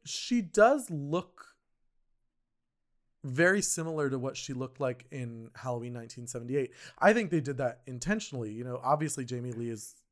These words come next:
wearing a a wig in this,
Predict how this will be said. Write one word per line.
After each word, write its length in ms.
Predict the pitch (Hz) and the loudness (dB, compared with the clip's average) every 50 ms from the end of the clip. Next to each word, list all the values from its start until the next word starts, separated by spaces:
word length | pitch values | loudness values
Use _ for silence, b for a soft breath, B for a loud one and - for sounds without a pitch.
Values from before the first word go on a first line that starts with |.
| _ _ _ _ | _ _ _ _
wearing 460 | 123 117 123 131 123 120 120 120 117 | -8 -2 2 2 2 2 0 -4 -8
a 300 | 113 104 104 101 117 120 - _ _ _ _ _ _ _ _ _ _ _ _ _ _ _ _ _ _ _ _ | -12 -12 -12 -14 -14 -18 -20 _ _ _ _ _ _ _ _ _ _ _ _ _ _ _ _ _ _ _ _
a 60 | 143 127 | 0 2
wig 280 | 113 135 143 139 139 | 2 2 0 0 0
in 120 | 143 117 117 | -4 -4 -4
this, 360 | 113 110 - - - - | -6 -6 -4 -4 -4 -4